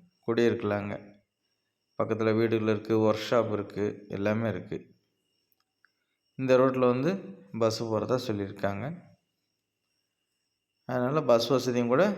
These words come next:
இந்த சாலையில இருக்கு. இந்த பண்ணை நிலம் எங்க இருக்கு அப்படின்னு பார்த்தீங்கன்னாக்க, திருச்சி மாவட்ட எல்லை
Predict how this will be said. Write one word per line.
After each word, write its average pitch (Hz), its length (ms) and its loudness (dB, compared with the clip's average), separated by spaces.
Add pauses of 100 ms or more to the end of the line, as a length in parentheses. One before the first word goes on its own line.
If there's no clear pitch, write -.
(420)
இந்த 113 260 -4
சாலையில 117 540 0
இருக்கு. - 600 -8 (2000)
இந்த 117 260 0
பண்ணை 123 300 2
நிலம் 156 160 2
எங்க 120 340 4
இருக்கு 135 300 4
அப்படின்னு 110 120 0
பார்த்தீங்கன்னாக்க, 107 1000 -2 (840)
திருச்சி 113 340 -2
மாவட்ட 107 380 0
எல்லை 107 480 -6